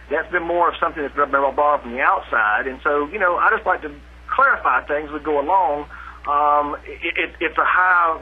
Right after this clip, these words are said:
honor, of course, now that my father's passed away, to have that still, um, out there in the community, because here's the problem. And this, and this comes from, you know, of course, my, my growing up and stuff is,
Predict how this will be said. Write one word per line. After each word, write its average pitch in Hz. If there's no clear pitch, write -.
honor, 165
of 120
course, 160
now 139
that 127
my 123
father's 135
passed 127
away, 151
to 123
have 131
that 127
still, 127
um, 117
out 139
there 143
in 131
the 113
community, 160
because 143
here's 269
the 214
problem. 117
And 135
this, 180
and 151
this 180
comes 165
from, 143
you 151
know, 131
of -
course, 151
my, 131
my 127
growing 139
up 135
and 110
stuff 110
is, 104